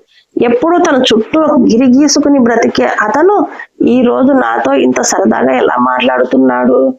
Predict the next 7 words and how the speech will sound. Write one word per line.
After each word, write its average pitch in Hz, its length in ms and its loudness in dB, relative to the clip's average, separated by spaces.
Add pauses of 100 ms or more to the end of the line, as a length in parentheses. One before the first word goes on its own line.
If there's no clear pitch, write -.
(840)
అసలు 330 360 -2
ఎందుకు 302 460 2 (280)
ఇలా 277 280 0
మాట్లాడుతున్నాడు 254 920 0 (160)
అని 247 160 0 (120)
ఆశ్చర్యంలో 233 1000 -2 (640)
ఉంది 220 300 2